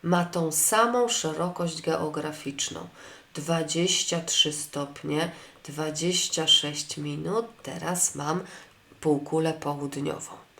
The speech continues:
No to znowu, żeby wiedzieć, o co chodzi, rysujemy sobie równik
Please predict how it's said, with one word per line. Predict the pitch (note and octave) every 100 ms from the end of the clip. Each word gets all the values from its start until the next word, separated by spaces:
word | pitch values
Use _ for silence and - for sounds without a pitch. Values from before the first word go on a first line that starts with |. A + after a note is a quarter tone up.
| - - - - -
No | F3+ B3
to | B3 F3
znowu, | E3 E3 E3 G#3
żeby | F#3 E3 D#3+
wiedzieć, | D3+ D#3+ F3 D3+ -
o | D3
co | -
chodzi, | C#3+ - E3 D#3 F#3
rysujemy | G3+ E3 - D3 D3 D#3 D#3+
sobie | - C#3+ C#3 C#3+
równik | C#3+ E3+ E3 D3 E3+ A#3 -